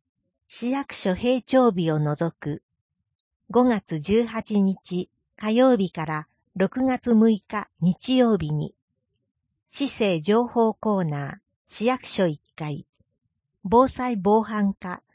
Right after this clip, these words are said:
同二階、障害学習センター、中央、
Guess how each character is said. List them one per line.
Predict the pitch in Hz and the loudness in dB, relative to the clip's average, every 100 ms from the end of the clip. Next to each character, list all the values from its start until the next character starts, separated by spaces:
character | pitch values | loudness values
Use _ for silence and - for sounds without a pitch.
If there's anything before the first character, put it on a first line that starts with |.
| _ _ - | _ _ -2
同 | 254 247 | 2 4
二 | 165 151 | 2 -2
階、 | - 156 151 151 - _ _ _ _ _ _ _ _ _ _ _ - | -4 -8 -8 -8 -14 _ _ _ _ _ _ _ _ _ _ _ -14
障 | - 269 277 | -2 0 0
害 | 277 254 | -2 -2
学 | 233 - | -4 -8
習 | - 254 233 | -6 -4 -4
セ | - 226 | -2 -2
ン | 190 | -2
タ | - 147 147 170 | -4 -10 -10 -16
ー、 | _ _ _ _ _ _ _ _ - | _ _ _ _ _ _ _ _ -6
中 | 262 277 269 | 0 2 4
央、 | 262 196 156 | 4 2 0